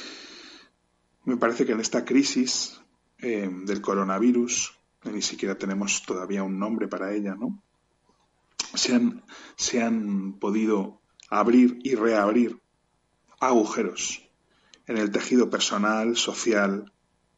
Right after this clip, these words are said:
en el tejido de la repetición cotidiana de la vida neoliberal, digamos. Y esto, eh, a nivel planetario y simultáneo.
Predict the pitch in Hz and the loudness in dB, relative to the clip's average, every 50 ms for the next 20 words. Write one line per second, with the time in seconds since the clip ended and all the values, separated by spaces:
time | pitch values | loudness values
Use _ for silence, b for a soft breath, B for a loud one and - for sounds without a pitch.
0 | _ _ _ - 135 117 107 98 110 107 - 131 135 131 120 110 107 101 98 101 | _ _ _ -6 -2 -2 0 0 -2 0 2 4 4 6 6 6 4 2 2 0
1 | 95 98 101 - 98 - - 131 120 120 123 - - - - 95 98 104 104 107 | -2 -2 -4 -4 -4 -2 0 2 2 2 2 0 -2 -4 -2 -2 0 0 0 0
2 | 107 104 107 107 - - - 98 92 92 92 95 98 101 101 101 101 - - _ | -2 -4 -4 -6 -6 -6 -4 -2 0 0 0 0 0 0 0 -2 -4 -8 -14 _
3 | _ _ - 123 113 98 95 98 95 92 90 95 95 95 92 90 92 92 95 98 | _ _ -6 -4 -2 -2 0 -2 -2 -2 -2 -2 -2 -2 -4 -4 -6 -8 -8 -12
4 | - - - - - - - _ _ _ _ _ _ _ B B B B B B | -14 -14 -12 -10 -10 -12 -14 _ _ _ _ _ _ _ B B B B B B
5 | B B B B B B B B B 113 120 139 254 - - - 233 - - - | B B B B B B B B B 4 6 6 4 2 -2 -2 -4 -4 -6 -10
6 | - _ _ _ _ _ - 123 110 92 90 90 87 87 85 87 90 - - - | -16 _ _ _ _ _ -4 -4 -2 -2 -4 -6 -10 -12 -14 -16 -16 -18 -20 -20
7 | _ _ - - - 120 117 110 107 113 113 123 127 127 123 - - 131 127 131 | _ _ -10 -4 0 0 2 4 4 6 6 6 4 4 2 0 2 2 4 4
8 | 135 139 131 123 - 117 113 120 117 123 127 123 - 135 131 - - 127 120 110 | 4 4 4 2 2 0 2 2 2 2 2 0 -2 -2 -2 0 2 2 2 2
9 | 101 98 98 95 90 87 92 | 0 -4 -6 -8 -10 -12 -14